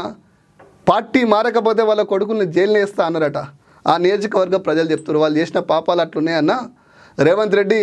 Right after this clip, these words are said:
వాళ్ళ కొడుకుల్ని జైలు ఎత్తా అంటే ఈ ఏజ్లో వాళ్ళ కొడుకుల్ని జైల్లో చూసుకునే పరిస్థితి ఎందుకని పార్టీ మారిండని ఆ నియోజకవర్గ ప్రజలు అంటారు.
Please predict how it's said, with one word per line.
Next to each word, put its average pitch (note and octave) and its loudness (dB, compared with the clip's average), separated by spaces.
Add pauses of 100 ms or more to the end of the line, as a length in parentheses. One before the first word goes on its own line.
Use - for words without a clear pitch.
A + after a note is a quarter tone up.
వాళ్ళ F3 0
కొడుకుల్ని F3+ -2
జైలు F3+ 0
ఎత్తా F3 -4
అంటే E3 0 (540)
ఈ G3+ 4 (140)
ఏజ్లో A#3 2 (100)
వాళ్ళ G3+ 0 (120)
కొడుకుల్ని G3+ -2
జైల్లో F#3+ 2
చూసుకునే F3+ -2 (640)
పరిస్థితి F#3 2
ఎందుకని F#3 0 (100)
పార్టీ D#3+ 0
మారిండని D#3+ 0
ఆ - 0 (120)
నియోజకవర్గ G3 0
ప్రజలు E3+ 0
అంటారు. C#3+ -8